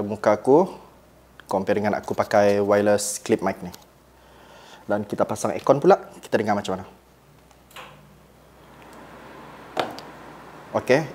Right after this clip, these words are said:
aircon dah on, sama speed macam tadi. Dan ni adalah suara aku. Aku tak tahu apa beza dia, tapi, uh, nanti masa edit baru tahu.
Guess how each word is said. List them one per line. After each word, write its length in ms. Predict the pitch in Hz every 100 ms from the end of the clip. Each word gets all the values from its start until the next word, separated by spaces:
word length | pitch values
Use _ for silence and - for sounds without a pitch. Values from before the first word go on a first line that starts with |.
| -
aircon 260 | 113 135 120
dah 140 | 117 117
on, 240 | 127 190 - - -
sama 320 | - - 120 -
speed 240 | 147 -
macam 180 | 117 117
tadi. 240 | 113 127 160 - - - - - - - - - - - -
Dan 460 | 113 110 113 113 117
ni 180 | 123
adalah 240 | 107 117 110
suara 320 | - 107 104
aku. 480 | - 131 175 190 - - - - - - - -
Aku 300 | 101 - 123
tak 100 | 120
tahu 140 | 120
apa 80 | 120
beza 320 | 113 110 113 107
dia, 160 | 127
tapi, 460 | 165 - 131 131 123
uh, 160 | 98 98
nanti 260 | 104 - 117
masa 160 | 110
edit 160 | 110 123
baru 240 | 107 104
tahu. 80 | 92